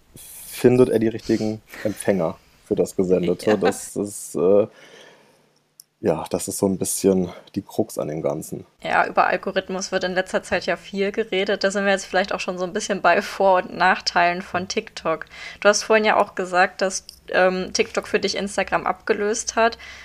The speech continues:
Speaker 3: Aber was vermisst du vielleicht von Instagram oder wo bist du, äh, worüber bist du bei TikTok froh?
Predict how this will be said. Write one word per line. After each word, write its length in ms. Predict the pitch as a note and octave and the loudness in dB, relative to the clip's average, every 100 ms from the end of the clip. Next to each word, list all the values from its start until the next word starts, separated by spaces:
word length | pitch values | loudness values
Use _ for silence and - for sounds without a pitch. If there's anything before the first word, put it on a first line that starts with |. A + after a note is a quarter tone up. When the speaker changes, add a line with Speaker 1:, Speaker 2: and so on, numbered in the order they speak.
| - | 0
Speaker 3:
Aber 180 | F#3+ F3 | 4 6
was 160 | G3+ | 4
vermisst 460 | - F#3+ F#3 - B3+ | 2 0 0 -2 -4
du 40 | |
vielleicht 540 | - A3+ G3+ G#3 - - | -4 0 2 2 -2 -2
von 160 | G3 | -2
Instagram 580 | G3 A3 - G#3 G3+ G#3 | -2 -4 -2 2 2 2
oder 520 | F#3+ F#3 F3+ F3 - _ _ _ - | 2 2 2 2 -2 _ _ _ -10
wo 280 | F#3+ F#3+ G3 | -6 0 0
bist 280 | F#3 - F#3+ | 0 -4 -4
du, 360 | F#3+ F#3+ F#3+ - | 0 2 2 2
äh, 180 | F3+ E3+ | 2 2
worüber 280 | F#3 G3 A3 | 0 2 0
bist 200 | G#3 F3 | -2 -2
du 60 | |
bei 120 | F3+ | -2
TikTok 380 | F#3+ F#3 - E3 | -2 -6 -8 -10
froh? 420 | - - E3+ A3 | -8 -6 -4 -4